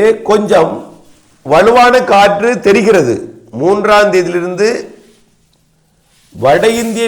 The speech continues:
நிலப்பகுதிகளில் உருவாகக்கூடிய உயர் வெப்பம் காரணமாக தரைப்பகுதிகளில் ஏற்படக்கூடிய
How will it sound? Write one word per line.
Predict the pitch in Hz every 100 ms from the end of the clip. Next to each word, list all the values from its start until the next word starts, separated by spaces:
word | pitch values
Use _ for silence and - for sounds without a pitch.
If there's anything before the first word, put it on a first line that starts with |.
| 196
நிலப்பகுதிகளில் | 185 208 214 208 202 202 202 185
உருவாகக்கூடிய | 180 190 180 156 175 160 165 190 208 - - - - _ - - 113 123
உயர் | 185 226 - - - - - - _ _ _ _ _ _ - 110
வெப்பம் | 156 - 233 220 180
காரணமாக | 175 165 160 143 131 156 190 - - - - - - _ _ -
தரைப்பகுதிகளில் | 185 220 233 240 233 220 226 226 214 185
ஏற்படக்கூடிய | 202 196 202 196 180 185 190